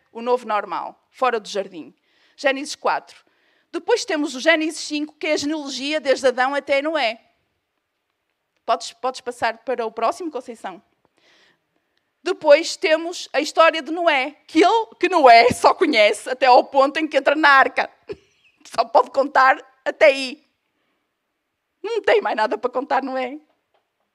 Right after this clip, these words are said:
Perceberam? Não tem mais nada para contar, só isto. Mas o que ele tinha para contar, contou.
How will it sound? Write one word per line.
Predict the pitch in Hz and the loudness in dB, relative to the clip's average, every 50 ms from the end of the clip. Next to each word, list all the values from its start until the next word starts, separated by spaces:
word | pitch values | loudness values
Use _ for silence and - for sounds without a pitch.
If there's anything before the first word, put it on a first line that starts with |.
| _ _ _ _ _ _ _ _ _ _ _ _ | _ _ _ _ _ _ _ _ _ _ _ _
Perceberam? | - - - 440 370 - 233 285 311 - - - _ _ _ _ _ _ _ _ _ _ _ _ _ _ _ - | -20 -14 -6 -2 0 2 4 4 2 2 0 -6 _ _ _ _ _ _ _ _ _ _ _ _ _ _ _ -12
Não | 311 | -4
tem | 302 508 480 | -2 -2 -2
mais | 508 480 | 0 2
nada | 381 285 269 254 | 2 2 2 0
para | 214 277 - | -4 -6 -8
contar, | 269 277 285 262 220 220 - _ _ | -10 -8 -8 -8 -8 -8 -12 _ _
só | _ - - 262 240 | _ -10 -10 -10 -10
isto. | 226 220 - - _ _ _ _ _ _ _ _ _ _ _ _ _ _ _ _ _ _ _ _ _ _ _ _ _ _ _ - | -10 -14 -20 -20 _ _ _ _ _ _ _ _ _ _ _ _ _ _ _ _ _ _ _ _ _ _ _ _ _ _ _ -4
Mas | 240 240 233 262 | -2 -2 -2 -2
o | 254 | -6
que | - 359 | -6 -6
ele | 403 | -6
tinha | 392 381 294 269 254 | -6 -6 -6 -6 -4
para | - 247 233 240 | -2 -2 -2 -2
contar, | 240 226 190 175 - 208 226 220 - | -2 -4 -4 0 0 0 0 0 -2
contou. | 294 285 277 - - 123 131 - | -6 -8 -8 -8 -10 -10 -12 -14